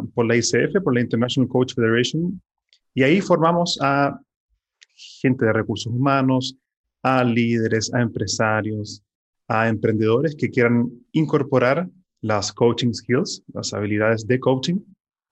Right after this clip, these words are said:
para ellos crecer como persona y luego también poder acompañar a otras personas en sus procesos de aprendizaje. Y también, eh, otra cosa que hago que también que me gusta muchísimo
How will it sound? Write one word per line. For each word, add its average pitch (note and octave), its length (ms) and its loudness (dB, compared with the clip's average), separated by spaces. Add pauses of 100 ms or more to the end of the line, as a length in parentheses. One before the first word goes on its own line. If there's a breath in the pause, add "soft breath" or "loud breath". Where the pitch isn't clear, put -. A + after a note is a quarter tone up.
para G#2 240 0
ellos F3+ 260 4
crecer D3+ 320 0
como D3 220 2
persona D3 420 -2
y B2 60 0
luego A#2 260 2
también A#2 580 -2 (480)
poder A2+ 440 4 (500)
acompañar A#2 480 2
a A2 80 2
otras D3 240 2
personas C#3+ 580 -4 (380)
en A#2+ 260 0
sus - 220 -10
procesos G#2+ 800 -4 (420)
de A2+ 140 0
aprendizaje. G#2+ 640 -2 (100)
Y D3 200 0
también, D#3+ 760 0 (160)
eh, A2+ 340 2 (120)
otra B2 240 2
cosa C3+ 220 0
que B2+ 80 2
hago C#3 160 4
que C#3+ 80 2
también B2+ 240 4
que C3+ 80 0
me A#2+ 80 4
gusta B2 240 2
muchísimo D3 760 0